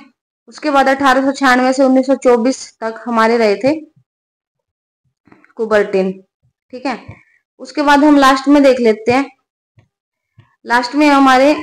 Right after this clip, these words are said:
अ, थॉमस बक, ठीक है। थॉमस बक कब बने थे? दो हज़ार तेर-, तेरह में,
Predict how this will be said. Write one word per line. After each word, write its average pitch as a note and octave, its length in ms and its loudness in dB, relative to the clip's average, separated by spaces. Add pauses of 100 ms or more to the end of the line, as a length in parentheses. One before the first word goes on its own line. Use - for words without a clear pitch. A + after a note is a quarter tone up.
(220)
अ, A#3 260 2 (440)
थॉमस B3+ 320 -2
बक, A3 240 -2 (340)
ठीक C4 140 -14
है। D4 160 -6 (440)
थॉमस C4+ 300 -2
बक C#4 300 -4
कब C#4 120 0
बने C4 280 0
थे? C#4 160 0
दो B3 240 2
हज़ार B3+ 500 0 (580)
तेर-, A3 300 -6
तेरह G#3+ 360 0
में, G3+ 180 -2